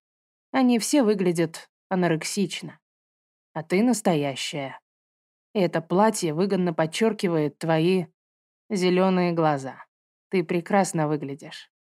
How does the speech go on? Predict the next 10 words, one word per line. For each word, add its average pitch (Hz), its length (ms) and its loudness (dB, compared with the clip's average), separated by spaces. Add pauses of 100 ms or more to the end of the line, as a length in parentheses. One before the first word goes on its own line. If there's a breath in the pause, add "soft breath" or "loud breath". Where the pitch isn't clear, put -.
(340)
Я 247 200 4
ухмыляюсь, 233 720 2
когда 208 360 2
он 202 180 4
быстро 226 400 2
отводит 196 320 0
взгляд 196 680 -2 (100)
от 220 200 -4
моего 220 380 2
декольте. 208 680 -2